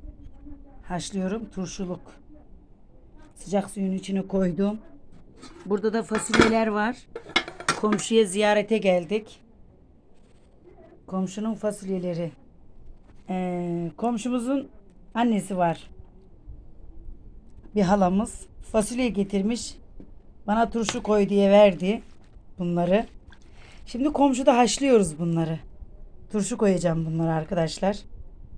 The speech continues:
Şöyle. Ellerim de bu arada şöyle ceviz karası.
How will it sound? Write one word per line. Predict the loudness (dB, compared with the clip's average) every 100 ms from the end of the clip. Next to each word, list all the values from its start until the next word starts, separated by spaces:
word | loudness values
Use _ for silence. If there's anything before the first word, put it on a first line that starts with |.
| -12 -12 -16 -18 -18 -16
Şöyle. | -4 0 2 2 0 -4 -4
Ellerim | 2 4 4 4
de | 4
bu | 4
arada | 4 4 2
şöyle | 2 2 2
ceviz | 2 2 0 0
karası. | 2 2 -2 -2 -4